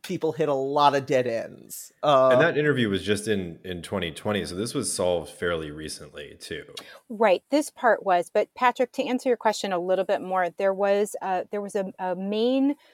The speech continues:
Speaker 3: treasure hunt goal of finding this thing called the cube. And, um, that was, that was in, in world, in Perplexity, but there, it was physically also somewhere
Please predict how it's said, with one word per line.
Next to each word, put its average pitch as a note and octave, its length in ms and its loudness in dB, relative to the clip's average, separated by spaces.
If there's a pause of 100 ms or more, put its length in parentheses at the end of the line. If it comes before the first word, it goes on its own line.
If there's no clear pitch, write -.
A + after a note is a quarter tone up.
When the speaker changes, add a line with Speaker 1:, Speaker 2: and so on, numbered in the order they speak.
(340)
Speaker 3:
treasure G#3 600 -2
hunt F3+ 380 -8 (180)
goal D3+ 500 -4 (680)
of E3+ 260 0
finding G3 500 -2
this F3 180 -4
thing E3+ 340 -4
called D#3+ 440 -4
the - 80 -8
cube. D#3 600 -4 (560)
And, E3 540 -4 (260)
um, D#3+ 500 -4
that F3 180 0
was, F3 200 -2 (420)
that A#3+ 140 2
was F3 220 -8
in, A#3 460 6 (100)
in C4 280 10
world, F#3 480 8
in G#3+ 200 2
Perplexity, E3+ 840 2
but D#3+ 220 -4
there, F3 160 2
it F3 160 -2
was F#3+ 300 2
physically A3 600 2
also F3+ 360 0
somewhere F#3 800 -2